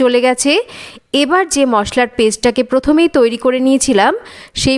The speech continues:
মশলার পেস্টটাকে দিয়ে দিতে হবে। খুব ভালো করে এবার মশলাটাকে আমাদের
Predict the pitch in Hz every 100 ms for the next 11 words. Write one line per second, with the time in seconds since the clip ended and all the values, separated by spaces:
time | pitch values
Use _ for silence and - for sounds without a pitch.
0 | 247 208 - 233 233 208 190 220 220 330
1 | 554 - - 220 196 185 190 185 165 175
2 | - - - - - - 381 370 - 269
3 | 254 277 277 277 277 466 523 - 233 247
4 | 247 220 208 240 233 240 262 202 196 240